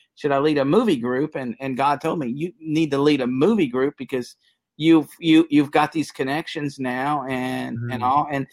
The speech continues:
Speaker 1: so I did that. And then as a way to communicate, after a couple of months, as a way to communicate to people in the group, I started a Facebook page called Christian Movie Night.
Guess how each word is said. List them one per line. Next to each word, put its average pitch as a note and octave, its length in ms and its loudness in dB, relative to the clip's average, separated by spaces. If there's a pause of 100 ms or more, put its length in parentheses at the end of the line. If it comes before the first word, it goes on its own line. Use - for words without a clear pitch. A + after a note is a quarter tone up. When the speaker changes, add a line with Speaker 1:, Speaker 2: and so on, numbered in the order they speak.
(180)
Speaker 1:
so D#3+ 540 2
I D3 140 4
did G#3 320 2
that. E3 440 6
And D#3 160 -2
then D#3+ 160 -2
as D3+ 200 -4
a D#3 60 2
way D#3+ 360 0
to E3 100 -2
communicate, D#3 920 -4
after D3+ 260 -4
a C#3+ 60 -10
couple D#3+ 220 -8
of D3+ 60 -4
months, E3 220 -6
as C3+ 80 -14
a C3+ 60 -6
way C#3+ 180 0
to C3+ 80 -2
communicate - 640 -6 (320)
to D#3 60 -2
people D#3+ 300 0
in C#3+ 40 0
the C#3 80 -2
group, G#3+ 320 4
I D3 120 2
started D#3+ 360 2
a - 20 -10
Facebook F#3+ 480 0
page D3 300 0
called D3+ 280 -2
Christian G3+ 380 0
Movie A#3+ 280 2
Night. A#2 340 -2